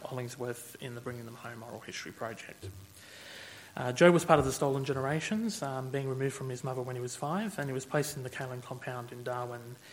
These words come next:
um, and was, uh, subsequently released in nineteen twenty-four to live with his sister.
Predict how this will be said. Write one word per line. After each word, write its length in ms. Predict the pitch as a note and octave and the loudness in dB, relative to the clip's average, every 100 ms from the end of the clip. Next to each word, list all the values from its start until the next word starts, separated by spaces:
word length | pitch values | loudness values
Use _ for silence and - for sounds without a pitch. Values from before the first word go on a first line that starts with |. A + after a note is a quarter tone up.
| - - | -18 -10
um, 340 | B2 A#2 B2 A#2 | -6 -6 -4 -6
and 240 | A#2+ B2 | -4 -4
was, 260 | A#2+ - B2 | -6 -6 -6
uh, 200 | A#2+ A#2+ - - - | -6 -6 -10 -20 -8
subsequently 500 | - C3+ - A2 A#2+ | -2 -2 -2 -4 -4
released 400 | A#2 A#2+ A#2+ - | -4 -4 -4 -6
in 60 | B2 | -6
nineteen 220 | A#2 A#2+ | -4 -6
twenty-four 580 | - B2 - A#2+ A#2+ A#2+ | -8 -10 -6 -4 -4 -6
to 120 | B2 | -8
live 120 | B2+ | -8
with 120 | A#2+ | -8
his 100 | B2 | -8
sister. 360 | - - - | -10 -10 -8